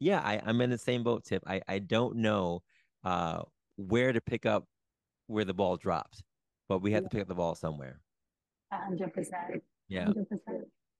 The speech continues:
Speaker 1: Now, you, you mentioned a comment that I saw on social media,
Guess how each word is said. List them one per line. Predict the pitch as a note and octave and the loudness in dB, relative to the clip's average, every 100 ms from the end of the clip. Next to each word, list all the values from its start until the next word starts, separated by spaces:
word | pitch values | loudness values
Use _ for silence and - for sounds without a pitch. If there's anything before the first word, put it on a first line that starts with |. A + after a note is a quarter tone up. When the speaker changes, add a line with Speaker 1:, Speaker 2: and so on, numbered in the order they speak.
| - | 0
Speaker 1:
Now, | D3 | 0
you, | D3+ A3 C#4 | 4 2 2
you | F3 F#3+ B3+ | 0 0 4
mentioned | G#3+ G3+ F3 C#3 | 2 2 0 0
a | |
comment | - B2+ B2 A2 G2+ G2 | 0 0 2 0 -2 -2
that | G2+ G2 - | 0 0 0
I | G2+ | -4
saw | - - A#2+ | -2 0 2
on | A2 | 0
social | G#2 G#2+ - | 0 -2 -2
media, | G2 F#2 F2 E2+ E2+ | -2 0 0 0 -2